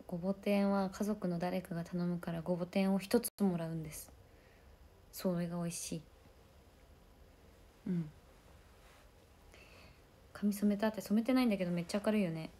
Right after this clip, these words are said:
ケール。予約しよう、予約しようって二回お願いし、二回行こうというき-、機会あったんですけど、行けそうな機会が。今日だってそうなんだ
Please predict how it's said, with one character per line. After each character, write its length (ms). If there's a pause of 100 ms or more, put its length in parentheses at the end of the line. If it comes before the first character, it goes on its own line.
(380)
ケ 260
ー 60
ル。 440 (1600)
予 100
約 280
し 180
よ 160
う、 60
予 60
約 240
し 140
よ 80
う 20
っ 40
て 80
二 180
回 400
お 100
願 300
い 60
し、 80 (100)
二 160
回 260
行 40
こ 140
う 80
と 200
い 80
う 80
き-、 160 (300)
機 160
会 320
あ 80
っ 100
た 140
ん 80
で 100
す 140
け 140
ど、 260
行 80
け 120
そ 160
う 40
な 160
機 240
会 280
が。 140 (840)
今 120
日 40
だ 60
っ 40
て 120
そ 120
う 40
な 60
ん 80
だ 60